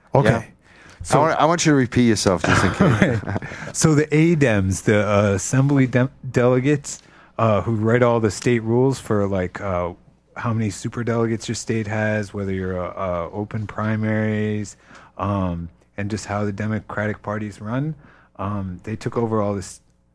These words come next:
Speaker 1: all the, all the seats for that in California, and they're voting on it in Massachusetts next month. Um, we can do the same thing and, you know, hopefully get some of these frickin'
Speaker 2: Get these hacks out?
Speaker 1: Yeah, get this, uh,
Speaker 2: Take
Speaker 1: you know,
Speaker 2: over even
Speaker 1: corrupt
Speaker 2: more?
Speaker 1: system, take it apart, and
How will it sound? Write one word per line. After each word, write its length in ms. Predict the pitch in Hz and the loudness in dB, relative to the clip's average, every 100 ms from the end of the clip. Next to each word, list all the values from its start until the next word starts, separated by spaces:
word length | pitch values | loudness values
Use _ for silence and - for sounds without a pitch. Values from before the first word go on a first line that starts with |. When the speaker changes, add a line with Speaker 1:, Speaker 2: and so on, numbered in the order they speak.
| _ _ _ _ _ _ | _ _ _ _ _ _
Speaker 1:
all 160 | 104 107 | -2 0
the, 160 | 101 - | -2 -6
all 160 | 98 104 | -6 -4
the 80 | 98 | -6
seats 260 | - 139 | -6 -6
for 140 | - 147 | -4 -2
that 260 | 156 170 120 | 0 0 -4
in 120 | 123 | -6
California, 640 | 123 110 - 131 160 165 | -2 -2 -4 -4 -4 -4
and 160 | 110 107 | -4 -2
they're 120 | 104 | -2
voting 300 | 101 113 110 | -2 -2 0
on 160 | 107 104 | -2 -2
it 100 | 95 | -2
in 140 | 92 | -4
Massachusetts 720 | 95 98 - - 139 156 135 110 | -6 -6 -8 -4 -4 -4 -8 -8
next 220 | 104 - | -8 -4
month. 320 | 113 170 - _ _ _ _ _ - | -4 -4 -6 _ _ _ _ _ -6
Um, 380 | 95 98 90 90 | -2 -2 -4 -8
we 140 | 104 101 | -8 -8
can 160 | 104 | -8
do 120 | 98 98 | -8 -8
the 80 | |
same 240 | 90 104 95 | -8 -10 -8
thing 260 | 120 120 | -8 -8
and, 260 | 107 98 90 _ _ _ _ | -8 -8 -12 _ _ _ _
you 80 | 107 | -10
know, 140 | 98 | -8
hopefully 400 | 110 117 - 120 | -8 -10 -8 -8
get 180 | 110 110 | -6 -8
some 140 | 120 113 | -8 -8
of 60 | |
these 220 | 107 104 - | -6 -6 -8
frickin' 540 | 107 107 110 104 95 | -10 -8 -8 -8 -2
Speaker 2:
Get 200 | 123 120 | 2 2
these 160 | 127 92 | 2 4
hacks 400 | 101 110 - 147 | 4 4 4 4
out? 300 | 170 190 214 - | 4 2 -4 -4
Speaker 1:
Yeah, 360 | 139 233 123 98 - - - | 0 2 2 -2 -8 -10 -6
get 180 | 135 | -4
this, 240 | 127 113 - - | -6 -8 -12 -8
uh, 220 | 117 113 | -4 0
Speaker 2:
Take 200 | 110 104 | 0 2
Speaker 1:
you 160 | 107 113 | 2 4
know, 120 | 139 | 2
Speaker 2:
over 100 | 135 | 4
even 120 | 110 | 2
Speaker 1:
corrupt 180 | 104 101 | 2 2
Speaker 2:
more? 140 | 117 | 2
Speaker 1:
system, 360 | 139 135 113 101 | 2 -2 -8 -10
take 220 | 104 110 | -14 -14
it 40 | 104 | -16
apart, 360 | 95 120 120 | -10 -8 -8
and 280 | 107 95 90 | -10 -14 -14